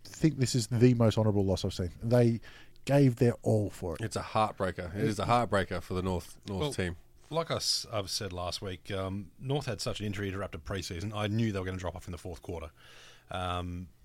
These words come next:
Speaker 3: I was disappointed that, uh, the end of the third wasn't the end of the fourth,
Speaker 2: <laughs> Yeah.
Speaker 3: like I said earlier. But, uh, a lot of good things come out. Losing Goldstein, uh, the night before,
Speaker 1: Yeah.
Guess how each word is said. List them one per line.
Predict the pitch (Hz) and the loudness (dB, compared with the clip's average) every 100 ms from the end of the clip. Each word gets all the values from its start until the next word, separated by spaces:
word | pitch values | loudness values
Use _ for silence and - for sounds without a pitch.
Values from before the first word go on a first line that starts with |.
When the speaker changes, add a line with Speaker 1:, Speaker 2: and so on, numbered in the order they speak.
| - - - | -20 -20 -10
Speaker 3:
I | 92 | -10
was | 85 - | -10 -12
disappointed | - - - 92 82 82 | -10 -10 -8 -8 -8 -8
that, | 90 - - | -10 -10 -8
uh, | 82 | -8
the | 80 - 95 | -10 -12 -10
end | 87 | -10
of | |
the | 82 | -10
third | - 87 | -8 -6
wasn't | 85 85 85 | -6 -8 -8
the | |
end | 85 | -10
of | 82 | -10
the | |
fourth, | - 117 156 - | -6 -4 -4 -8
Speaker 2:
<laughs> | 117 123 | -6 -4
Yeah. | 92 | -4
Speaker 3:
like | - | -4
I | |
said | - 95 | -6 -4
earlier. | 98 147 123 | -4 -4 -4
But, | 107 95 - | -8 -8 -4
uh, | 113 110 - - - - - - - | -2 -2 -6 -14 -20 -20 -20 -20 -12
a | - - - - - | -10 -10 -14 -20 -18
lot | 220 147 143 202 | -14 -6 -2 -2
of | 165 92 - | -2 -4 -10
good | - 120 | -8 -6
things | 101 - | -6 -6
come | 110 | -4
out. | 104 | -2
Losing | 127 151 117 | 0 0 0
Goldstein, | 107 104 - 113 101 92 90 92 | -2 -2 -2 -2 0 -2 -4 -6
uh, | 92 90 | -4 -4
the | 87 | -2
night | 98 101 | -2 -2
before, | 90 - 104 104 | -4 -8 -4 -2
Speaker 1:
Yeah. | 90 82 | -2 -2